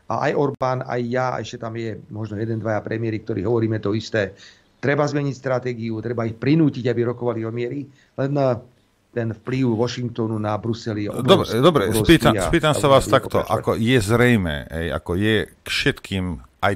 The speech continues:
Speaker 2: tým, ktorí tam papagájujú, ja neviem čo, je zrejmé, že tieto sankcie nefungujú na ten účel, na ktorý si to oni predsa vzali. Ja, teraz nemusíme sa baviť, že Spojené štáty, Rusko, nič, hej, ale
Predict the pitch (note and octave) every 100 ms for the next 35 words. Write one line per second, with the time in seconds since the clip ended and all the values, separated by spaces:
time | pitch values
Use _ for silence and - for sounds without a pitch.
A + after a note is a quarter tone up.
0 | - B2 B2 A2+ - G#2 F#2+ - F#2+ F2
1 | A#2 G#2 G#2+ F2+ F2 E2+ E2 E2 F2 E2+
2 | D#2+ - C#2+ E2+ E2 D#2 F#2 G#2 F#2 D2+
3 | C#2 - - - - - F2+ G2 F#2 -
4 | F#2+ - F#2+ F#2+ G#2 C3+ - A2+ F2+ D2+
5 | C#2+ E2+ F2+ E2+ F2 G2+ G#2+ G#2 E2 F#2+
6 | F#2+ - F2+ G2+ G2 - E2 E2 - F2
7 | E2+ - - D#2 E2 D#2+ F2+ E2+ D#2+ C2
8 | C#2+ B1+ D2+ E2 D2+ - - F2+ E2+ G2+
9 | F#2 E2+ D#2 D2+ D2 D2+ B1+ D2 - -
10 | E2 D#2+ D2 - D2 C#2+ C2 B1 D#2 -
11 | - B1+ D#2+ - - - - - E2 -
12 | - - F2+ E2